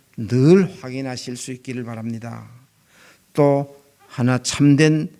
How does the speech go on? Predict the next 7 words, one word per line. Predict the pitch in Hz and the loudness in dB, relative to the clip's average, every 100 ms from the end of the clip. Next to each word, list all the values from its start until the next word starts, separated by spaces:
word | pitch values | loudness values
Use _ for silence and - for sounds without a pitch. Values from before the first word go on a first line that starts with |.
| _ | _
축복은 | - - - 139 131 135 131 - _ _ - | -10 -10 -8 -6 -4 -4 -6 -12 _ _ -20
교회의 | - 113 95 117 120 117 120 | -10 -8 -4 -4 -4 -6 -8
축복입니다. | - - - 113 113 107 113 117 - - _ _ _ _ _ _ | -12 -16 -14 -14 -10 -10 -10 -12 -18 -20 _ _ _ _ _ _
시대를 | - - 151 156 156 | -12 -2 2 2 2
살리는 | 151 151 147 147 | -2 0 2 2
교회가 | 135 131 131 127 | 0 -4 -4 -4
있고 | 120 - 127 127 | -8 -8 -8 -10